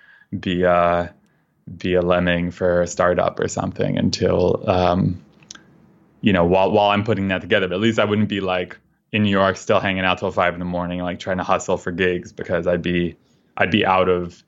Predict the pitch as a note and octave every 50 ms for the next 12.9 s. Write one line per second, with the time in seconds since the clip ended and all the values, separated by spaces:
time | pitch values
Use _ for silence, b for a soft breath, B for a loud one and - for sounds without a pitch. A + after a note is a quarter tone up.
0 | _ _ _ _ _ _ _ _ - G#2+ G#2 G2+ G2 F#2+ D2+ - - F#2 - -
1 | - - - D3 C3+ - - C#3+ C#3 C3 D#3+ D3+ D3+ C#3 A#2+ A#2+ A2 A#2+ A#2 G#2+
2 | G#2 G2 F#2+ F2+ - G#2 F2+ F2 F2 E2+ - - - - G#2+ G2+ G2 G2 F#2+ -
3 | - - - - A2+ G#2+ G2+ G2 F#2+ F#2+ F#2 F#2 F2+ F2+ - - G#2+ G2+ F2 F#2
4 | F2+ F2+ F2 E2+ - G2 F#2 F2 - G2 F2 - D#2+ E2+ - - - - - G#2
5 | G#2 G2+ A2 G2+ - G#2 G2+ G2+ G2+ G2+ F#2+ G2 G2 G#2 G2+ G2 F#2 F#2 F#2 F2+
6 | F2+ F2 - G2 F#2 F#2 F#2 F#2 - - - _ _ _ _ _ _ _ _ _
7 | - - G2 F#2+ - - G#2+ A2+ A#2 A2 A2 - - G2 F#2 F#2+ - A2 A2+ C3
8 | A#2+ G#2+ G#2 G2 - G2+ G#2+ A#2 G#2 G2+ G2+ G#2 G2+ G#2 G2+ F2+ F#2 F#2 F#2 F#2
9 | F2+ - G#2+ G2+ G2 G2 F#2+ A2 A#2 A2+ A2+ G2 G2+ G2 F#2+ F#2 F2 F2 F2 F#2
10 | F#2 - - F#2 F2+ - - - A2+ A2 A2 A2 A2 A2 A2 A2 - A2 G#2 A2
11 | G#2+ A2 A#2+ A2 G#2 G2+ G#2 F#2+ G#2 G2+ G2 G2 F#2+ F2+ F#2+ F#2+ F#2 F#2 - F#2
12 | G2+ G2 - - - - G#2+ G#2+ G#2 G#2+ G#2 G2+ G2 F#2+ F#2+ F#2 F#2